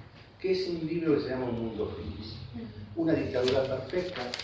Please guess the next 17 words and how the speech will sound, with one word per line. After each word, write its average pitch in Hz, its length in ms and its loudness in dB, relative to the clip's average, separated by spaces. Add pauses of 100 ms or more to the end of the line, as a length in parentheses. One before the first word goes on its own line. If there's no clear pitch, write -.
(480)
tendría 120 400 6
la 143 80 10
apariencia 143 560 4
de 120 100 2
una 127 120 -2
democracia. 104 600 -4 (1400)
Pero 180 220 12
sería 180 340 8
básicamente 175 640 4
una 139 200 2
prisión 156 400 -2
sin 147 320 0
muro 104 340 4
en 101 60 2
la - 160 -2
que 98 60 -4
los 104 140 -4